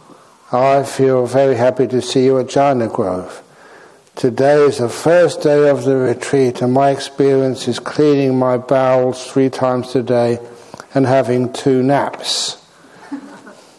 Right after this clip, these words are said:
Even though I slept well last night, my bowel movement is not very good recently, and I'm surprised it went well here.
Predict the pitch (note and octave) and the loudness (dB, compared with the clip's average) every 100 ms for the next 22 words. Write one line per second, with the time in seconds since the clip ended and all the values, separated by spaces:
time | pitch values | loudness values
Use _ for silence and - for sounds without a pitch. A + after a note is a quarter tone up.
0 | _ _ _ - - - - - E3 E3 | _ _ _ -20 -20 -20 -10 0 2 4
1 | D3 D3 C#3+ C#3 C3+ - D3 C#3+ C3+ C#3 | 4 4 4 4 0 0 2 2 2 4
2 | C3+ C3+ C3 C#3+ C3+ B2 G#2+ C3 B2+ B2 | 4 2 2 0 2 2 0 0 0 0
3 | C#3 C3+ C#3 C3 B2+ C3 B2+ B2 B2+ C3 | 2 4 4 2 2 2 2 2 2 0
4 | A2 - - - - - _ C#3 B2+ C#3+ | -2 -12 -18 -20 -20 -20 _ -2 0 2
5 | C3+ - C3+ C3 B2+ B2 D#3+ D3+ C3 B2+ | 2 0 0 2 0 0 2 2 2 0
6 | B2 B2+ A#2 A#2 A#2+ A#2+ B2 B2+ - C#3+ | 0 -2 0 0 0 0 -2 -6 -2 2
7 | C#3+ C3+ B2+ B2+ B2 B2+ B2 B2 D#3+ D#3+ | 4 2 0 -2 0 0 -2 0 2 2
8 | D3+ A#2 A2 A2+ - | 2 -2 -2 0 -2